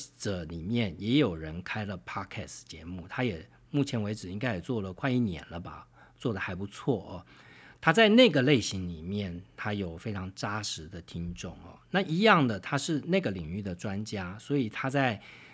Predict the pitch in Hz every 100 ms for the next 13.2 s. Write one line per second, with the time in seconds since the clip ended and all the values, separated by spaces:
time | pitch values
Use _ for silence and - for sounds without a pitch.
0 | - 165 156 131 101 82 107 120 90 -
1 | - 131 95 85 90 98 117 85 98 110
2 | 104 - 151 160 117 - - 87 - 123
3 | 123 117 113 113 82 - 110 98 95 110
4 | 101 113 98 95 92 104 90 90 104 87
5 | 87 - 110 113 - 110 98 101 98 -
6 | 78 90 87 82 - - - - - -
7 | - - - 247 262 180 - - _ -
8 | - 233 240 - 180 127 - - 175 131
9 | 139 95 - 156 185 104 - 156 165 147
10 | 143 147 131 107 - 123 82 - - -
11 | - _ - 110 170 123 127 113 - -
12 | - - - 139 87 - 76 80 - 92
13 | - -